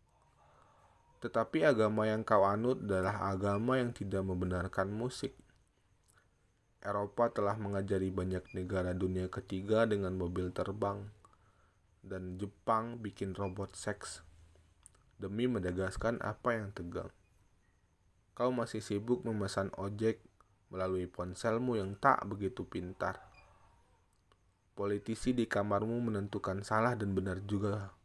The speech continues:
ya Tuhan. Kau hormat bendera tidak kepada bendera, dan mendapati informasi seorang tampan bunuh diri di kantor polisi.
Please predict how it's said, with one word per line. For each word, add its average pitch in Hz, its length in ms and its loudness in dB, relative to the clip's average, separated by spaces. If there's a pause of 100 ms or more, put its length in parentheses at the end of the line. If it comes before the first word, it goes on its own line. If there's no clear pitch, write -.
(600)
ya 95 80 -8
Tuhan. 101 480 -8 (1300)
Kau 117 160 2
hormat 107 400 -2
bendera 98 480 2
tidak 104 400 -2
kepada 95 320 -2
bendera, 101 720 -2 (640)
dan 98 160 -4
mendapati 92 560 0
informasi 104 720 -4
seorang 92 400 2
tampan 104 560 -2
bunuh 95 240 -2
diri 101 320 0
di 107 80 -2
kantor 87 480 -4
polisi. 92 480 -6